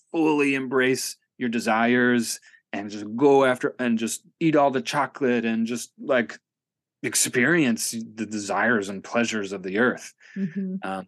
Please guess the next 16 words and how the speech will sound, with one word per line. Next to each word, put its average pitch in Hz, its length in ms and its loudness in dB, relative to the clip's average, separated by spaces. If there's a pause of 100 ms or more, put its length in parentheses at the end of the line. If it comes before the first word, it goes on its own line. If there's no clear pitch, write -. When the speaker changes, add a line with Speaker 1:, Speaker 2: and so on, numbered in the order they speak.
(320)
Speaker 1:
white 107 400 2 (100)
is, 117 240 -2
like, 104 240 2
the 107 140 -2
purity, 101 760 -2 (160)
you 104 160 -6
know? 95 280 -4
It's - 180 -6
like, 95 260 -2
oh, 117 340 4
union 123 720 2 (100)
with 110 540 -4 (220)
God 110 360 2
in 107 100 0
the 107 100 -6
moment 117 520 0